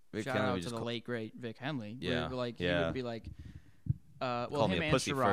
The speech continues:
Speaker 1: first. He'd call me a pussy first,
Speaker 2: Of
Speaker 1: and then,
Speaker 2: course, yeah.
Speaker 1: then he would go on with his, uh,
Speaker 2: Well, he'd be like, "You're my second favorite." Yeah, like,
Speaker 1: Yeah,
Speaker 2: so, yeah.
Speaker 1: <laughs> yeah.
Speaker 2: It's like, "I like Harper. I don't like you."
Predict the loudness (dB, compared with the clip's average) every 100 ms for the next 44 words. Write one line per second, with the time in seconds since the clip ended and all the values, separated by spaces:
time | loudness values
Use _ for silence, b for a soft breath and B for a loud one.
0 | 4 0 -6 -6 0 0 2 -2 -4 -6
1 | -6 -6 -4 0 0 -2 -4 -4 4 6
2 | 6 2 0 -2 0 0 0 -2 -6 -6
3 | -6 -4 -2 -2 -2 0 0 -2 -4 -6
4 | -6 -4 -4 -4 -10 -6 -4 2 6 8
5 | 8 10 10 12 12 12 10 10 10 8
6 | 8 6 6 4 4 4 4 6 8 8
7 | 8 4 6 4 6 6 4 4 2 2